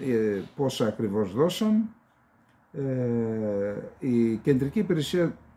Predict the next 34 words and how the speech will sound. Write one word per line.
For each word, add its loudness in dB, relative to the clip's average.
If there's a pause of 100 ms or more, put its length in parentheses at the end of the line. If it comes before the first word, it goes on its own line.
(160)
Πληροφοριών 2
των 4
ηπα, 2
η 2 (100)
C 0
I 4
A, 6
δήλωσε 0
ότι -2
η 2
Ρωσία -2
προσπαθούσε -4
να 0
βοηθήσει -2
το -2
Ιράν, 2 (460)
το 0
οποίο 0
θα -2
μπορούσε 0
να 0
αποτελέσει -2
απειλή 0
για 2
τους -8
συμμάχους 0
των 2
ηπα 0
στην -6
περιοχή. 0 (300)
Αν 4 (120)
δηλαδή 0
του -10
παραχωρήσει 0